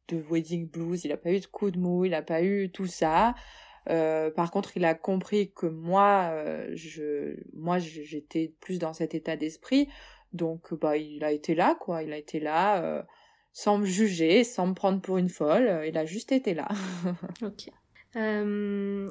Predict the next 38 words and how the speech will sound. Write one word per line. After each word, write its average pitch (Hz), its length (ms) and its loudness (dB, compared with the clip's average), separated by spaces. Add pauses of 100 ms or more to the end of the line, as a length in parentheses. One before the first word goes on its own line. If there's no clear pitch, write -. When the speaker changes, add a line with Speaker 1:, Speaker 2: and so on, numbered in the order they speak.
Speaker 2:
est-ce 196 140 -4
que 226 100 -12
t'as 202 180 0
d'autres 208 240 -6
conseils ? 190 680 -4
J'ai 185 200 -4
lu 208 180 -4
ton 175 380 -6 (200)
petit - 180 -6
mot 202 200 2
sur 175 200 -6
le 165 60 -8
covid, 180 560 -6
mais - 160 -14
comment 196 240 -6
ça 196 120 -8
s'est 170 140 -12
passé, 160 260 -14
cette - 120 -16
histoire ? - 420 -18 (600)
En 214 140 4
quoi 233 200 4
ça 240 120 2
a - 20 6
été 220 160 2
un 196 80 2
point 208 160 2
positif ? 190 600 -4 (640)
Speaker 1:
Ah, 185 200 6
mais 185 120 2
il 175 40 -2
faut 180 140 -8
toujours 247 360 0
voir 190 160 2
le 170 100 2
positif 170 460 -6
quelque 170 300 -4
part. 196 280 0